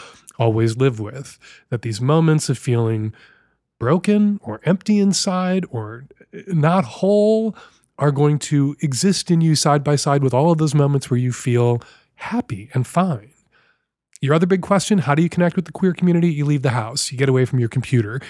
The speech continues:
you go places, you do things, you volunteer for shit. You say you're in the South now, things are dire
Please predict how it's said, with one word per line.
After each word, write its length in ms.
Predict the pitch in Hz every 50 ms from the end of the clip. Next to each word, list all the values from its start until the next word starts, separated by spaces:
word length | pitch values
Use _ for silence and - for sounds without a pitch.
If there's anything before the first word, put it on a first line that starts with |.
| - - _
you 80 | - 120
go 160 | 123 147 139
places, 380 | - - 135 113 - 123 104 110
you 60 | 113
do 180 | 110 135 135 139
things, 360 | - - 110 107 107 - - -
you 160 | - 131 131
volunteer 840 | 120 107 98 117 123 147 160 160 156 147 - - - 151 151 151 143
for 200 | 131 - 135 117
shit. 420 | 113 - - 135 117 123 147 - - - - - - _ _ _
You 80 | - 127
say 200 | - - 143 147
you're 180 | 165 151 147 147
in 120 | 143 143
the 60 | 127
South 440 | 117 - - 107 120 135 139 - 175
now, 320 | 170 170 175 180 190 185 _ _ _ _ -
things 340 | 147 160 185 202 202 196 180
are 80 | 196 185
dire 640 | 160 156 160 165 185 190 165 131 110 107 123